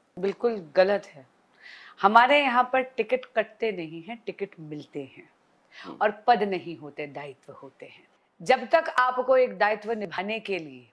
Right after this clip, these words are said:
Speaker 1: अवसर दिया जाता है, आप उसको पूरी निष्ठा से निभाते हैं। यदि वो दायित्व किसी और को सौंप दिया जाता है, तो आप मार्गदर्शन करते हैं ताकि नया उस दायित्व को भी पूरी निष्ठा से निभा पाए।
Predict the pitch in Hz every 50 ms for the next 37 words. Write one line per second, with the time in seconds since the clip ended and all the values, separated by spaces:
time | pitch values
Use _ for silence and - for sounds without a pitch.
0 | _ _ - 180 175 - - 240 226 202 185 175 170 175 165 156 139 147 143 139
1 | - - 147 151 151 185 208 208 196 190 196 - 214 208 - - 240 214 _ -
2 | 240 285 302 320 311 247 190 220 269 - - 233 226 226 - 190 160 139 127 123
3 | 131 131 - _ 127 120 _ _ 120 _ _ _ _ - - - _ _ - -
4 | 214 214 285 285 285 254 196 175 190 208 247 262 - 262 269 - 262 - - 247
5 | 214 - 220 233 247 247 - 269 247 - - - 262 285 - 226 240 196 180 170
6 | 160 151 147 135 147 139 135 - 143 135 127 139 185 214 _ _ _ _ _ _
7 | - 190 180 180 175 185 180 180 175 185 185 180 156 170 180 165 - - 262 262
8 | 254 196 190 175 147 - - 165 151 127 156 190 202 _ _ _ _ _ - 185
9 | 185 175 - 185 202 180 160 160 170 196 214 220 190 202 180 156 160 165 160 165
10 | 160 - 170 160 - 180 165 147 - 240 214 - 190 175 160 160 156 143 143 -
11 | _ - 160 151 - - 190 180 147 131 123 131 127 - _ 127 -